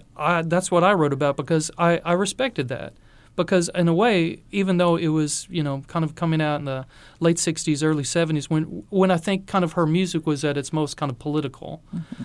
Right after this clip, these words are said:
Speaker 1: that also is at the time of the second wave,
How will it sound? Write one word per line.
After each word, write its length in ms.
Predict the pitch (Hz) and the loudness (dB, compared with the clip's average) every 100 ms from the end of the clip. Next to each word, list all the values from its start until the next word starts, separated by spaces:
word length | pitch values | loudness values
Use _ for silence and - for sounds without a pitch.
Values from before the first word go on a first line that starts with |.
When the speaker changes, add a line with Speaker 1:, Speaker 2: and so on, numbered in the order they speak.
| - | -10
Speaker 1:
that 240 | 135 185 208 | 2 4 6
also 600 | 175 196 - 165 156 156 | 4 2 2 2 2 2
is 220 | 160 143 | 0 0
at 160 | 156 151 | 0 0
the 80 | |
time 440 | 160 - 180 175 165 | -2 0 2 2 2
of 200 | 151 156 | -2 0
the 400 | 165 165 165 170 175 185 | 0 2 0 -4 -8 -8
second 360 | - 190 185 | -2 0 0
wave, 380 | 175 165 160 160 | 2 2 0 -4